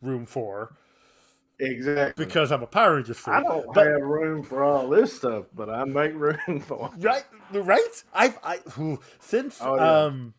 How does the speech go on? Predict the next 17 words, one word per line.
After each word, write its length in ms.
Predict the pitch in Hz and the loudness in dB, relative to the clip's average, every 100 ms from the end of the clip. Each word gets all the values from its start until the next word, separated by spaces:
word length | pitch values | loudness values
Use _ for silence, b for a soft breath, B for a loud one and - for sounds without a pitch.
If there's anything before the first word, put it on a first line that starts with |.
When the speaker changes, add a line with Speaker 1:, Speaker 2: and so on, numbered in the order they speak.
| _ _ | _ _
Speaker 1:
since 220 | - 214 | -4 -2
I 80 | 233 | 0
started 300 | - 214 156 | 2 0 2
podcasting, 580 | 156 156 147 131 - 127 | 0 0 0 -6 -6 -8
I 120 | 147 | -6
have 160 | 160 147 | -6 -8
changed 460 | - 143 147 147 127 | -8 -8 -8 -12 -6
my 180 | 131 | -6
basement 520 | 120 - 131 127 135 131 | -6 -8 -8 -8 -8 -6
around 480 | 120 123 120 110 b b b | -4 -4 -6 -10 b b b
so 300 | - - 214 | -20 -12 -2
many 240 | 196 175 | 0 0
times 480 | - 135 113 110 - b b b _ | -2 -4 -4 -12 -20 b b b _
for 180 | - 156 | -2 -2
a 60 | 123 | 2
better 240 | 156 180 | 0 0
flow. 520 | - 175 139 110 147 | -2 -2 -2 -2 -8